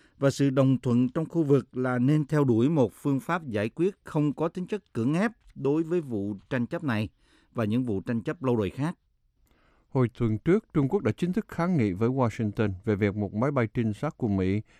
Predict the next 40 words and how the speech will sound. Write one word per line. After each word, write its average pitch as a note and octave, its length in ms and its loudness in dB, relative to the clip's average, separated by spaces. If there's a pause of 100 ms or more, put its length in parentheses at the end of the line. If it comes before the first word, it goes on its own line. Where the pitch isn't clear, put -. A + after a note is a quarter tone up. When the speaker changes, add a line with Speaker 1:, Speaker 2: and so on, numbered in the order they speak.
(120)
Speaker 2:
bay A#2 200 2
trên A2+ 240 0
quần F#2+ 280 -2
đảo E2 180 -4
Trường F2+ 300 -2
Sa, F#2+ 280 -2 (420)
nơi A#2+ 160 2
Trung A#2 220 0
Quốc F#3+ 160 0
đang A2 180 0
xây A2+ 220 -2
đảo F#2+ 160 0
nhân A2 260 -2
tạo F2 300 -4
và F2 160 -6
các - 200 -6
cơ A2 140 0
sở F#2 240 -6
quân G#2 200 -4 (100)
sự F2 160 -6 (120)
quy G#2 160 -2
mô F#2+ 200 -2
lớn. E2+ 260 -2 (1040)
Hồi B2 240 2
đầu A2 200 4
tháng E3 220 0
này, G#2+ 140 2
Ngũ G#2 200 0
Giác C#3 160 0
Đài G2 140 2
cho A2+ 120 -2
biết C#3 300 -4
Trung A#2+ 160 0
Quốc - 260 -4
đã G2+ 100 2
lấp B2+ 240 0
biển G2+ 340 -2
để G#2 200 -2
tạo F2 220 -2
ra G#2+ 180 -2